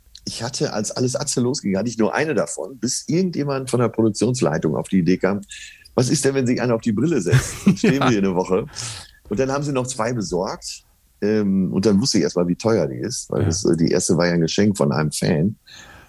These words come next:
Speaker 1: Und mittlerweile hat der Hersteller dieser Brillen, hat mir die letzten Exemplare geschickt. Das waren, glaub ich, noch fünf Stück, weil die nicht mehr gefragt sind.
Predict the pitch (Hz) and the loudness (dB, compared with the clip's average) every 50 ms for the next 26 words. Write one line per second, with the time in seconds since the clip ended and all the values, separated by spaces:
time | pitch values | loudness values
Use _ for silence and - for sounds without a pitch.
0 | _ _ _ _ _ _ _ - 139 139 135 127 135 156 - 180 143 139 143 147 | _ _ _ _ _ _ _ 2 4 4 4 4 2 2 2 2 2 2 2 2
1 | 139 135 147 - 139 117 104 107 127 165 202 190 - - 131 120 107 101 104 98 | 2 0 0 0 0 2 2 2 2 2 0 -2 -2 -2 0 0 0 0 0 0
2 | 101 98 90 82 85 95 117 131 127 123 - - - 127 117 110 110 107 104 127 | 0 0 0 -2 -2 -2 -2 -4 -6 -8 -12 -8 -4 -2 -2 0 0 -2 -2 -2
3 | 143 - - - 90 101 - - 113 107 98 101 101 110 113 113 95 85 82 - | -2 -4 -6 -8 -8 -6 -4 -4 -4 -4 -4 -4 -6 -6 -4 -4 -4 -4 -4 -2
4 | - 113 113 - 90 80 - 82 98 95 92 92 92 92 85 - - 101 98 - | -2 -2 0 0 -2 0 2 2 4 4 4 4 4 2 0 2 2 2 2 2
5 | - - 110 127 127 - - - - 90 87 90 90 90 90 85 80 80 90 87 | 2 2 2 2 0 -2 -10 -2 0 2 2 4 4 2 2 2 2 2 2 2
6 | 92 92 92 92 85 82 82 - 85 85 85 - - - - 123 | 2 2 0 0 0 0 -2 -2 -4 -4 -4 -6 -6 -8 -8 -8